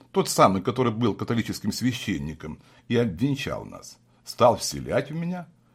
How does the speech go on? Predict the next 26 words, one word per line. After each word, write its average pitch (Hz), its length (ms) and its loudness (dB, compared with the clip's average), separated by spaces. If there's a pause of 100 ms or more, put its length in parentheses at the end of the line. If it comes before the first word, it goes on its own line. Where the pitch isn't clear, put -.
ранее 92 500 4
неведомый 123 600 -2
мне 117 240 0
пыл 170 400 -4 (280)
и 165 100 0
не 127 120 6
отстал, 165 600 2 (500)
пока 127 260 8
не 107 180 6
вынудил 127 420 2
меня, 82 460 0 (2500)
располагавшего 113 840 4
лишь 107 280 -4 (500)
добрым 104 500 4
конем 131 500 0
и 113 60 -4
мушкетом, 113 680 -4
примкнуть 117 680 2
к - 120 -18
повстанцам 143 720 0
в 131 100 -10
канун 113 320 4
их - 180 -6
вступления 120 600 0
в 117 80 -14
Престон. - 480 -12